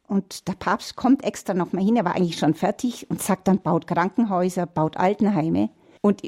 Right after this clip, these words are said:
ich wusste in dem Augenblick einfach genau, das sagt er jetzt zu mir. Und das war genau die Bestätigung, die ich gebraucht habe, dass der Herr dabei ist.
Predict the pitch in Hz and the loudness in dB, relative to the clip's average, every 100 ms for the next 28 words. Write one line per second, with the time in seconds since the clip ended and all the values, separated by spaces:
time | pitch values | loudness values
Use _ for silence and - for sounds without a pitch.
0 | - - - 233 - 196 170 180 - 175 | -8 -8 0 0 2 2 2 0 0 -2
1 | 151 175 - 175 180 165 170 175 175 185 | -2 -6 -2 -2 -2 -4 0 2 2 -4
2 | - - - 175 156 151 - - 220 240 | -12 -8 -6 -4 -2 -2 -4 -2 2 4
3 | 285 - _ - 202 190 185 190 180 - | 4 2 _ -4 -2 0 0 0 0 0
4 | 185 190 233 233 208 220 - 185 196 202 | -2 0 0 0 -2 -2 -2 -4 -2 0
5 | 208 214 226 - - _ - 190 196 - | 2 2 0 -4 -16 _ -6 -2 -2 -2
6 | 196 - 180 - 175 - - 190 180 - | -6 -4 -4 0 0 0 -2 -2 0 0
7 | 160 175 185 - 180 196 - 170 - | 0 2 2 0 0 0 0 -4 -8